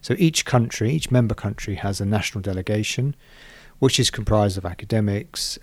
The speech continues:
and professionals in the field of education, those working in museums, archives, and so on. So the U K delegation is made up of colleagues from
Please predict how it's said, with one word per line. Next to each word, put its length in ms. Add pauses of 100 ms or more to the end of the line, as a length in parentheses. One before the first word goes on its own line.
and 380 (160)
professionals 540
in 60
the 60
field 240
of 60
education, 800 (480)
those 240
working 340
in 160
museums, 960 (320)
archives, 600
and 80
so 220
on. 200 (480)
So 120
the 120
U 160
K 240
delegation 520
is 160
made 220
up 220
of 180
colleagues 380
from 440